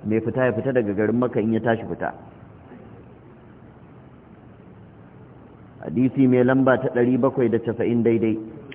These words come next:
Hadisu Aisha, shi ma dai hadisin Aisha uwar mu'minai, Allah ya kara mata yadda. Annan nabiyya sallallahu alaihi wasallam, tace annabi sallallahu alaihi wasallam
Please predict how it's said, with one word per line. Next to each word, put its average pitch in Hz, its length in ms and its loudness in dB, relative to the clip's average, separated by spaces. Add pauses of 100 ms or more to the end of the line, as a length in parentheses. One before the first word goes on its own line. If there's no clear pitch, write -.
(300)
Hadisu 117 400 0
Aisha, 127 420 2
shi 131 80 -2
ma 135 160 2
dai 135 100 4
hadisin 123 460 0
Aisha 127 340 2
uwar 131 180 2
mu'minai, 123 360 2
Allah 127 180 2
ya 110 80 -2
kara 123 200 2
mata 113 200 -4
yadda. 80 240 -4 (1080)
Annan 127 360 0
nabiyya 127 320 2
sallallahu 131 560 2
alaihi 127 240 4
wasallam, 127 320 0
tace 131 300 -2
annabi 127 500 0 (520)
sallallahu 131 500 4
alaihi 127 180 2
wasallam 131 340 2